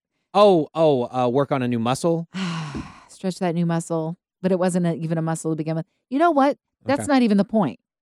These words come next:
Speaker 2: I cannot make Hollywood better on my own.
Speaker 1: Mm.
Speaker 2: I never thought I could, but I thought, "Oh, it'll be easy to bring up all these people." No, no, no, no. It is easier for a massive amount of people to bring down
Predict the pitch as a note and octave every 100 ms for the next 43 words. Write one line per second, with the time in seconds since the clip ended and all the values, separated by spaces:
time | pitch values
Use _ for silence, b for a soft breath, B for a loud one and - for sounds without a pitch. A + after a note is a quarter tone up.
0 | _ _ _ _ _ - A3 C4 - C4+
1 | A3+ G#3+ F#3+ G3 G3 - F3+ F3+ F3 C#3
2 | B2 A2 B2 _ C#3 D#3+ D#3 B2+ A#2+ C3+
3 | C3 B2 B2+ B2+ F#2 - - _ G2+ F#2
4 | F2 _ _ - A#3 C4 F4 C4+ - G3+
5 | D#3+ D3 _ - - C#3 B2 E3+ F3 E3+
6 | - G#3+ A3+ E3 A#2 D3+ F3 F#3 G#3+ G#3+
7 | F3+ F3+ E3 D#3 - B3+ E4+ F#4 F#4+ G4
8 | F4 E4 - D4+ A3+ A3+ C4+ B3 F#3+ C3+
9 | G2 _ _ _ b b - A#3+ A#3+ A#3
10 | D4+ C#4+ C#4 A#3+ G#3 G3 G3+ A3 A#3 B3
11 | A3+ G#3+ F#3+ F#3+ F#3+ E3+ E3 D#3+ F3 F3
12 | D#3+ D3 D3 C#3